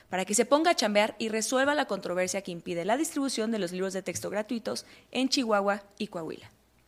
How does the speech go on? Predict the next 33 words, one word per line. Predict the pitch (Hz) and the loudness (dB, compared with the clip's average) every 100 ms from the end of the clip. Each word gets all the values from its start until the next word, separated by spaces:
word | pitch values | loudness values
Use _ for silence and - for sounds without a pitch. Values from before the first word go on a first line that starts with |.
| _ _ _ - - - | _ _ _ -20 -20 -12
En | - | -4
su | 214 | 2
conferencia, | 220 214 233 277 277 | 4 8 8 8 8
el | 277 | 6
mandatario, | 240 208 190 214 220 | 4 2 4 6 6
que | 214 208 | 4 2
evidentemente | 208 226 240 262 247 233 214 | 4 2 2 2 2 0 0
no | 214 | -2
tiene | 214 220 214 | 0 -2 0
idea | 185 180 | 2 4
de | 190 | 4
lo | 180 | 2
que | - | -2
significa | - 165 170 190 180 | -8 -6 -6 -6 -4
la | 165 160 | -2 0
división | 156 - 175 | -2 -2 -2
de | 180 | -2
poderes, | - 226 170 - - - - - - | 0 0 -2 -4 -12 -18 -20 -18 -2
mencionó | 208 214 233 240 269 - | 2 6 6 8 6 4
que | 247 | 4
el | 233 | 6
ministro | 233 247 320 - 269 269 | 6 6 6 4 2 2
Ga-, | 220 - | 0 2
Aguilar | 190 190 202 | 0 4 2
Morales | 233 233 202 220 196 | 4 2 2 2 0
debe | 214 | 0
informar | 233 208 190 208 240 - | 0 -2 0 0 0 -2
y | 208 | 2
dar | 233 | 4
la | 269 269 | 4 2
cara | 262 277 320 - | 0 0 -4 -6
con | 190 196 | -2 0
argumentos. | 220 277 269 - | 0 -2 -2 -8